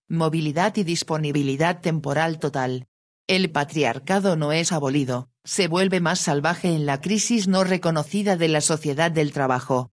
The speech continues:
En la misma medida en que se derrumba el sistema de producción de mercancías, se hace responsable a las mujeres de la supervivencia en todos los ámbitos,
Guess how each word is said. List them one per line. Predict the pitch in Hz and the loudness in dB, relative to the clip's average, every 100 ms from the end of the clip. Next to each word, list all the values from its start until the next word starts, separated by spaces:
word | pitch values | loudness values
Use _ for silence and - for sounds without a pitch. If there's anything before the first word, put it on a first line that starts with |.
| _ _ _ | _ _ _
En | - 196 | 0 2
la | 180 | 2
misma | 170 202 196 185 | 2 2 2 0
medida | 160 143 196 175 156 | 0 0 2 2 0
en | 156 | -2
que | 156 | -2
se | 156 208 | 0 0
derrumba | 170 151 180 208 190 160 | 0 0 2 2 2 2
el | 151 | 0
sistema | 143 151 - 214 226 | -4 -4 0 2 2
de | 190 160 | 2 0
producción | 160 151 135 - 190 226 | 0 -2 -4 0 2 2
de | 202 170 | 2 2
mercancías, | 156 151 139 139 - 147 143 - - _ | 0 -2 -4 -4 -2 0 0 -4 -10 _
se | - - 180 | -4 0 2
hace | 190 208 | 2 0
responsable | 180 170 160 156 143 - 180 185 175 | 0 0 -2 -4 -4 0 2 2 4
a | 151 | 4
las | 151 147 | 2 0
mujeres | 143 135 202 214 208 | -4 -4 0 2 2
de | 156 | 2
la | 147 143 | 0 0
supervivencia | - 151 147 143 143 139 131 165 143 | 0 0 0 0 0 0 0 0 2
en | 135 139 | 2 0
todos | 139 208 208 185 | 0 0 2 2
los | 165 156 | 0 0
ámbitos, | 131 135 131 139 135 - | 0 -2 -4 -4 -4 -8